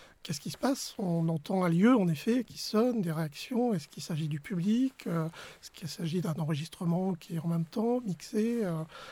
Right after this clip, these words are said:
qu'est-ce qui se passe ? On essaye de comprendre véritablement ce qui est en train de se passer parce que on n'a finalement aucun point de repère dans cette musique. Il n'y a pas véritablement de rythmique spécifique. Euh, il n'y a pas véritablement de mélodie spécifique et donc on essaye de se raccrocher à,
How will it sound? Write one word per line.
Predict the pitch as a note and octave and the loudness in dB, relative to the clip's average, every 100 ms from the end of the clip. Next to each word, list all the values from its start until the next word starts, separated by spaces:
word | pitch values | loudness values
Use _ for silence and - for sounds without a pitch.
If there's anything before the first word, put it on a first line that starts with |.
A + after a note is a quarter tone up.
| - - | -20 -8
qu'est-ce | - - | -6 -4
qui | F#3 | -8
se | - | -2
passe ? | A#3 C4 - | 0 0 -2
On | G3 F3+ | 0 2
essaye | F3+ G3 A#3+ | 2 2 2
de | F3 | 0
comprendre | E3+ - B3 - G3+ E3+ | 0 0 -2 0 0 2
véritablement | E3 E3 D3 E3+ E3+ F3+ | 2 0 0 0 0 -2
ce | |
qui | - | -6
est | F3 | -12
en | |
train | - | -6
de | F3 | -6
se | C#3+ | -4
passer | F3+ D3 D4 | -4 -2 0
parce | - | -2
que | - G#3 G3+ - - - - - | -2 0 0 -2 -14 -18 -10 -2
on | F#3+ | 4
n'a | F#3+ | 4
finalement | - A3 G3+ G#3 | 6 8 10 8
aucun | D#3 G3+ | 4 0
point | A3+ F#3+ | 2 4
de | |
repère | G3+ - B3+ A#3+ | 4 6 4 4
dans | E3+ | 0
cette | F3+ D3+ | -2 -2
musique. | F3+ G#3 C#4 - | 0 0 -2 -6
Il | |
n'y | D#3 | -8
a | - | -2
pas | A3 F#3 F#3 | 4 6 6
véritablement | E3+ E3+ D#3 D#3+ E3 F3+ | 4 0 0 0 0 0
de | F3+ D#3+ | 0 0
rythmique | D#3 D#3+ G#3 G3 G3 - E3+ | -2 0 2 2 0 -6 -12
spécifique. | - - - - A3 B3 C#4+ - - - - - - _ | -10 -10 -10 -6 -2 -2 -4 -12 -20 -18 -16 -18 -20 _
Euh, | F#3 E3+ | 0 2
il | |
n'y | E3 | 2
a | |
pas | E3 F#3+ | 2 2
véritablement | F3+ E3+ F3+ D#3 F3 F#3+ | 2 2 0 0 2 2
de | F3 D#3 | 0 2
mélodie | E3 G3 F3 G3 | 4 6 4 2
spécifique | - A3+ - F3+ B3 - | 2 2 2 2 2 2
et | A3+ | 4
donc | F#3+ G#3+ - | 6 6 6
on | |
essaye | E3+ D3 A3 | 4 6 4
de | F3 | 4
se | D3 - | 2 2
raccrocher | - E3+ - E3+ - G#3 A#3 | 2 2 2 2 6 6 6
à, | F3+ E3 | 6 2